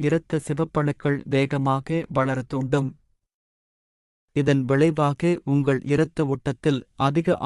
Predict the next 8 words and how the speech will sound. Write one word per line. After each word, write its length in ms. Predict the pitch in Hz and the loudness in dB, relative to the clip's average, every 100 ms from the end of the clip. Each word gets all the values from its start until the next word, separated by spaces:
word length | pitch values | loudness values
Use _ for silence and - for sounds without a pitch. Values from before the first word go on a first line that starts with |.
| 135 | 0
ஆக்சிஜன் 480 | - 147 139 135 - | 0 -4 -2 -2 -2
சப்ளை 300 | 135 143 139 | -2 -2 -2
கிடைக்கும். 440 | 139 123 - 147 139 - _ _ _ 143 | 0 -2 0 0 0 -2 _ _ _ 0
இது 240 | 143 147 - 143 | 4 2 2 0
உங்களை 320 | 147 147 135 139 | 2 4 2 0
உற்சாகமாக 840 | 139 - 165 156 143 135 131 160 165 139 | -4 0 -2 0 0 0 0 -2 -2 0
உணர 200 | 143 143 123 | 0 2 0
வைக்கும். 360 | 120 - 139 | -2 0 0